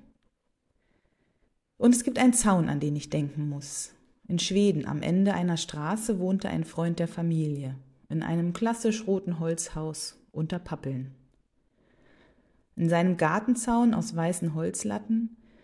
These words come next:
gab es viele runde Löcher und Vierecke, dekorative Auslassungen. Und ein Herz.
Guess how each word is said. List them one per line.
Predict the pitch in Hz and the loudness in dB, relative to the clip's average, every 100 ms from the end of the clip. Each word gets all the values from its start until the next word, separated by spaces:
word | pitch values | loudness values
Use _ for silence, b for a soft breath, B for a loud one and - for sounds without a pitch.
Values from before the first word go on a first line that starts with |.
| B - | B -4
gab | 196 202 | -4 -2
es | - | -8
viele | - 277 269 | 2 4 6
runde | 220 214 214 202 | 6 6 6 6
Löcher | 185 185 190 170 | 2 0 -2 -2
und | 175 | -4
Vierecke, | - 180 160 - - 123 135 - _ _ _ _ _ _ - | -4 -2 -2 -4 -8 -10 -10 -18 _ _ _ _ _ _ -4
dekorative | 202 196 180 180 214 190 | 0 2 2 -2 -2 0
Auslassungen. | 156 170 139 135 - 131 135 139 - _ _ _ _ b b b b b | 0 0 -4 -6 -6 -6 -6 -8 -14 _ _ _ _ b b b b b
Und | 147 139 - | -6 -4 -2
ein | 170 220 226 | 4 6 6
Herz. | 151 139 107 - - | 4 -4 -6 -10 -10